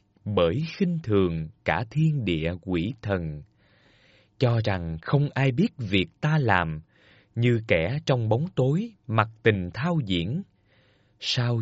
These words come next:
chẳng nghĩ, khi ta biết thì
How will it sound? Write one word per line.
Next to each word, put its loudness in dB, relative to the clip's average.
chẳng -2
nghĩ, -2
khi 0
ta 0
biết 2
thì 2